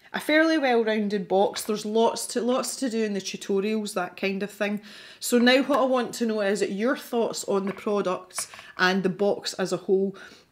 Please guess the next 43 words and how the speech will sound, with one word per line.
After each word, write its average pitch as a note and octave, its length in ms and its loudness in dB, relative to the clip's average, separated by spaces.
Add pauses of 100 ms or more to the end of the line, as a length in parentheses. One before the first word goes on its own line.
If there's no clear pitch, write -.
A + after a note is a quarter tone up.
And G3+ 160 4
also A3+ 380 2
if G#3 260 -4
you G#3+ 80 -2
would G3+ 160 -4
like G3 260 0
to F#3+ 100 -10
see G#3+ 220 -2
me G3 140 0
do G3 320 4
any F#3+ 260 0
of F#3 220 -2
the F#3+ 40 0
tutorials G#3+ 600 -4
that - 160 0
are - 20 0
in F#3+ 140 -2
the F#3 80 -2
magazine. G#3 560 -2
Normally B3+ 420 4
with C4+ 220 0
these A#3+ 260 2
boxes, G#3 480 0
I'll F#3+ 120 2
do A3+ 180 2
one B3 160 2
of A3 100 -2
the A#3 80 0
tutorials G#3+ 600 -2
that - 100 -4
comes F#3+ 260 -4
in G3 80 -4
the F#3 60 -4
magazine, F#3 520 -2
and F#3+ 220 0
then F#3 180 2
later F#3+ 380 0
on F#3 160 2
I'll F3 160 -2
do F3 160 0
my F3 120 -2
own F3 200 0
artwork D#3+ 480 -4